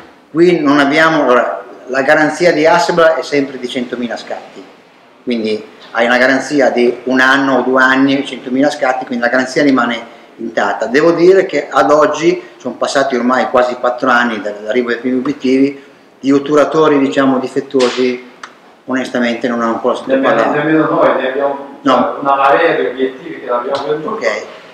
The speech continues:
Speaker 2: Non è mai tornato un obiettivo con un problema di otturatore.
Speaker 1: Quindi l'otturatore ad oggi,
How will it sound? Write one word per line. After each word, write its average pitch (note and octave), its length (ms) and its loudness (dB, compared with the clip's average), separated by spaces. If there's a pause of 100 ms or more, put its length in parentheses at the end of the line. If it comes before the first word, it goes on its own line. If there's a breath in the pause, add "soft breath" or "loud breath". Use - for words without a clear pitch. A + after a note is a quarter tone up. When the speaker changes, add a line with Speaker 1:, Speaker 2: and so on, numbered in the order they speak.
Speaker 2:
Non C#3 200 0
è C#3+ 140 -2
mai F3+ 340 2
tornato D#3 600 0
un A3 180 0
obiettivo E3+ 1080 -2
con D3+ 160 -8
un - 140 -8
problema C3+ 480 -10
di B2+ 60 -10
otturatore. - 280 -14 (100)
Speaker 1:
Quindi E3+ 220 4
l'otturatore G#3 680 4
ad F3+ 80 2
oggi, F#3+ 400 4